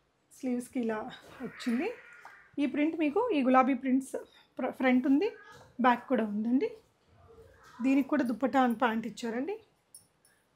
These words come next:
బాటమ్, బాటమ్ కూడా మంచి క్వాలిటీ మెటీరియల్. And దుపట్టాకి ఇట్లా టాజిల్స్‌తో వచ్చింది. దుపట్టా మీద కూడా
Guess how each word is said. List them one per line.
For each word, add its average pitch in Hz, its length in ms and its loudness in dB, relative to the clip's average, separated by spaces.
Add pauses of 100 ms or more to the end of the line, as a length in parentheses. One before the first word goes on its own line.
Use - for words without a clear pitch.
(440)
బాటమ్, 240 460 -4
బాటమ్ 254 260 2
కూడా 277 240 0
మంచి 233 200 -2
క్వాలిటీ 233 340 -2
మెటీరియల్. 220 560 -4 (680)
And 240 140 -2
దుపట్టాకి 262 460 -4
ఇట్లా 311 200 -4 (140)
టాజిల్స్‌తో 240 500 -2
వచ్చింది. 254 460 -4 (1040)
దుపట్టా 262 400 -2
మీద 254 180 0
కూడా 277 140 -2